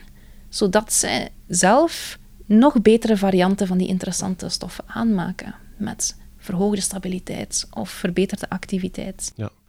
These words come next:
Speaker 2: want kan je inderdaad die bacteriën die interessante stoffen produceren nog wat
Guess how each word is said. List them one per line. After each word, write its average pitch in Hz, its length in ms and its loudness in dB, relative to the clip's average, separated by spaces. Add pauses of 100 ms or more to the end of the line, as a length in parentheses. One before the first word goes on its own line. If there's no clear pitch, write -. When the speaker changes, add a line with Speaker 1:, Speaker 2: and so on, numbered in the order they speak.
(240)
Speaker 2:
want 120 140 -4 (400)
kan 127 160 2
je 131 80 2
inderdaad 117 560 0
die 120 100 -4
bacteriën 131 840 -2
die 110 220 -4
interessante 113 460 -4
stoffen - 320 -4
produceren 120 720 -4
nog 107 160 2
wat 98 300 -4